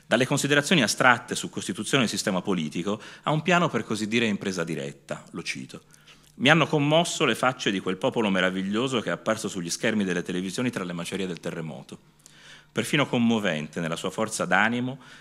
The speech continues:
nel sentimento di sé e della sua terra, nel suo slancio solidale." Era un modo di dire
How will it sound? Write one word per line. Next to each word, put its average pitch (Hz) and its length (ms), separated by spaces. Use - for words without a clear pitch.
nel 101 120
sentimento 120 560
di 95 140
sé 143 320
e 156 40
della 98 200
sua 95 240
terra, 85 500
nel 107 160
suo - 220
slancio 107 640
solidale." 71 840
Era 127 140
un 123 100
modo 139 220
di 104 160
dire 120 400